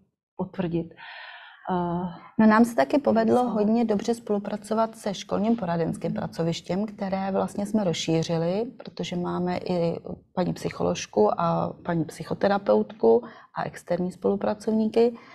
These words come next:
Speaker 2: A to je také velké pozitivum, že vlastně tam, pokud je nějaký problém, který se musí řešit, tak vlastně nastupuje,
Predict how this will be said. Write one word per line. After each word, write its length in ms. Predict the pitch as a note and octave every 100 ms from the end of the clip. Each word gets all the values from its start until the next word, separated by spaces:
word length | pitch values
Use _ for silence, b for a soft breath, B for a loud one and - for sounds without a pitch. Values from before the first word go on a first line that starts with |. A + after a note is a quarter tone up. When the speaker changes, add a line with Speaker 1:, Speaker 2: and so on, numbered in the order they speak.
| B B -
Speaker 2:
A 40 |
to 140 | - G#3
je 60 |
také 260 | G3+ - G#3
velké 320 | D#3 D#3 D3+
pozitivum, 560 | D3 D#3 - - D#3 - - _ _ -
že 60 | F#3
vlastně 400 | F#3 - G3+ G3+
tam, 340 | G3 F#3 G3+ G3+ B B
pokud 280 | F#3+ - G3+ -
je 300 | G#3 G#3 G3+ G3+
nějaký 380 | F#3+ F#3+ F#3+ G3+
problém, 360 | G3 F#3 F#3+ F#3+
který 240 | F#3+ F#3+
se 160 | - G3
musí 400 | F#3 - G3+ G3
řešit, 380 | E3+ - G3
tak 120 | G3 F#3
vlastně 340 | F#3 - G3
nastupuje, 800 | F3+ F3 - F#3 G3 G3 F#3+